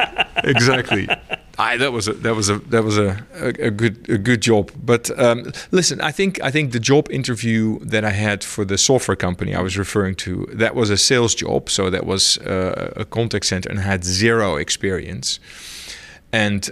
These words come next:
um, they, they didn't really wanna hire me. They said over the, 'cause I was in the Netherlands and I really wanted to work for a company in, in, uh, i-, in, in the U K. And they basically said, "Look,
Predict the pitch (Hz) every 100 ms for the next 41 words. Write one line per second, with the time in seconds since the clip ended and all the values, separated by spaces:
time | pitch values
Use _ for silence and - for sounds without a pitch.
0 | - 101 98 92 92 - - 101 110 104
1 | 98 110 113 131 117 113 110 101 95 95
2 | 95 92 80 78 76 101 95 98 - 98
3 | - - 104 95 - - 104 117 120 117
4 | 107 92 95 90 87 90 98 98 101 107
5 | 95 95 85 - 90 101 101 - - 90
6 | 95 95 95 95 - 87 - 87 92 95
7 | 98 90 - - - - - 87 - -
8 | 90 90 90 - 98 80 - - - -
9 | - - - - 107 104 101 104 - 101
10 | 95 101 98 101 101 -